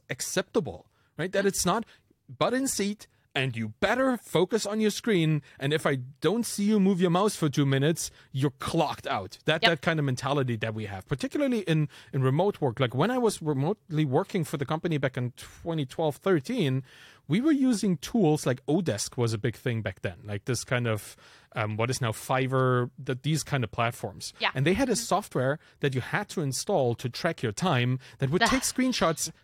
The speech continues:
Speaker 1: random, at random intervals between thirty seconds and five minutes.
Speaker 2: Don't get
Speaker 1: So
Speaker 2: me
Speaker 1: if you,
Speaker 2: started
Speaker 1: if
Speaker 2: on that. I can <laughs> rant all
Speaker 1: Right?
Speaker 2: day
Speaker 1: Yeah,
Speaker 2: about
Speaker 1: if,
Speaker 2: those
Speaker 1: if,
Speaker 2: things,
Speaker 1: if
Speaker 2: yeah.
Speaker 1: you would like to rant, now is your chance,
Speaker 2: <laughs>
Speaker 1: 'cause
Speaker 2: Yeah.
Speaker 1: I hate it just as much. Isn't that, like, an intrusion and a completely perversion of productivity?
Speaker 2: Absolutely. And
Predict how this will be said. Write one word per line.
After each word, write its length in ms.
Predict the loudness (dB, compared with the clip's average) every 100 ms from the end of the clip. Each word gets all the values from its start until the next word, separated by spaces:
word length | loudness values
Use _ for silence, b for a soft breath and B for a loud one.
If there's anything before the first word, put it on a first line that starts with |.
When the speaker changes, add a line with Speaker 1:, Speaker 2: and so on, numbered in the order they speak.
| b
Speaker 1:
random, 380 | 0 0 2 0 -2
at 120 | 0
random 240 | 2 0
intervals 440 | 0 0 2 2 2
between 320 | -2 -2 -2
thirty 240 | 2 0 2
seconds 480 | 0 0 0 0
and 160 | -2 -4
five 260 | 0 -2 0
minutes. 440 | -4 -4 -14 -16 _
Speaker 2:
Don't 200 | 0 2
get 80 | 2
Speaker 1:
So 40 |
Speaker 2:
me 60 | 0
Speaker 1:
if 80 | 4
you, 40 |
Speaker 2:
started 180 | 4 4
Speaker 1:
if 80 | 0
Speaker 2:
on 140 | -4
that. 200 | -2 -2
I 60 | -2
can 220 | 0 0 0 -4
<laughs> 80 | -4
rant 400 | 0 4 4 6
all 120 | 4
Speaker 1:
Right? 60 | 6
Speaker 2:
day 120 | 6
Speaker 1:
Yeah, 80 | 6
Speaker 2:
about 180 | 6 4
Speaker 1:
if, 60 |
Speaker 2:
those 80 | 0
Speaker 1:
if, 80 | -4
Speaker 2:
things, 100 | -2
Speaker 1:
if 120 | -2 0
Speaker 2:
yeah. 60 | 2
Speaker 1:
you 80 |
would 160 | 4 4
like 240 | 2 0
to 160 | 0 2
rant, 340 | 2 2 0 -4 -2
now 300 | 2 2 2
is 120 | 2
your 100 | 4
chance, 400 | 8 8 8 6
Speaker 2:
<laughs> 0 |
Speaker 1:
'cause 160 | 4 4
Speaker 2:
Yeah. 120 | 4
Speaker 1:
I 120 | 4
hate 160 | 4 2
it 120 | 0
just 280 | 0 -2 -2
as 120 | -4
much. 300 | -6 -10 -16 B B
Isn't 160 | 0 2
that, 180 | 2 4
like, 180 | 2 2
an 80 |
intrusion 640 | -2 -2 0 0 2 0 -2
and 100 | -2
a 20 |
completely 440 | 0 -2 -2 -4 -4
perversion 640 | -2 -2 0 0 0 -4 -4
of 120 | -6
productivity? 640 | -2 -2 -2 -4 -4 -6 -12 _ 2
Speaker 2:
Absolutely. 580 | 2 2 -8 -6 -10 -10 B B B
And 320 | 4 4 2